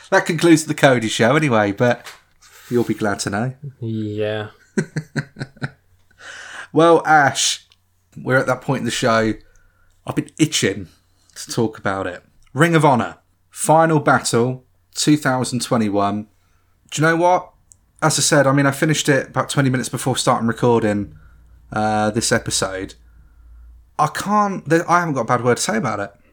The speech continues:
Speaker 1: The whole show. Like,
Speaker 2: Okay.
Speaker 1: honestly, I, it's, uh, uh, aside from the fact that it's kinda sad. But that's, that's pretty much it.
Speaker 2: Did they do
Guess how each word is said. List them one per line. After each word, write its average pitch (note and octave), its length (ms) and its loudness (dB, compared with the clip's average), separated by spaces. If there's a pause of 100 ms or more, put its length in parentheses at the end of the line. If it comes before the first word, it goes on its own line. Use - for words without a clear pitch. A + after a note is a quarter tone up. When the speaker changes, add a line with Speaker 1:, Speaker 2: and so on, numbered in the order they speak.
(300)
Speaker 1:
The C3 100 0
whole E3+ 140 4
show. C#3 340 0 (180)
Like, - 140 0
Speaker 2:
Okay. F3+ 80 2
Speaker 1:
honestly, A2+ 460 2
I, D3+ 260 2
it's, D#3+ 260 -2 (280)
uh, E3 100 2 (400)
uh, E3+ 160 2
aside E3+ 480 4
from D3+ 160 -2
the C#3+ 80 -2
fact - 680 -2
that C3+ 420 0 (840)
it's C3+ 100 -4
kinda F3 300 -4
sad. C#3+ 460 -2 (1080)
But C#3+ 80 0
that's, - 260 -4
that's D3+ 220 -2
pretty E3 220 -2
much D#3+ 200 -2
it. D#3 260 -2 (1200)
Speaker 2:
Did F#3+ 220 -4
they G#3+ 240 2
do F3 580 -4